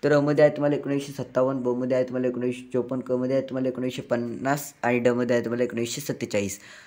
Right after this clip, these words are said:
तर विद्यार्थी मित्रांनो, प्रश्न पाच मध्ये आहे तुम्हाला मुदलियार आयोग, टिंबटिंब साली नेमण्यात आला. तर तुम्हाला अ मध्ये आहे एकोणीसशे बावन्न त्रेपन्न,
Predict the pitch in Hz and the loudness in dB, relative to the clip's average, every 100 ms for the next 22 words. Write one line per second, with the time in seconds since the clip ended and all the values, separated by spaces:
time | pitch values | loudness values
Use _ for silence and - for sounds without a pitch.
0 | - - 143 143 139 147 143 143 147 139 | -20 0 2 2 4 6 4 2 0 0
1 | 143 151 151 - - - - 127 151 139 | 0 -2 -4 -16 -20 -12 -6 -2 0 4
2 | 143 139 139 139 135 131 135 143 143 - | 4 2 2 2 2 0 2 2 -2 -14
3 | - - - - - - - 127 139 139 | -20 -20 -20 -20 -20 -20 -6 0 0 0
4 | 151 156 156 - 135 117 101 - 127 135 | 2 6 6 6 4 4 2 -2 -2 0
5 | 135 139 139 156 - - - - - 135 | 0 0 4 2 2 -6 -16 -6 2 4
6 | 131 135 123 120 131 - 127 107 104 127 | 4 2 0 0 -2 2 2 2 0 0
7 | 127 123 - - - 135 139 143 131 127 | 0 -2 -12 -12 -6 0 2 4 2 2
8 | 139 143 143 127 131 135 135 147 123 120 | 4 6 6 4 2 0 0 0 4 4
9 | 120 131 139 139 127 - 131 | 4 2 0 0 -2 -2 -2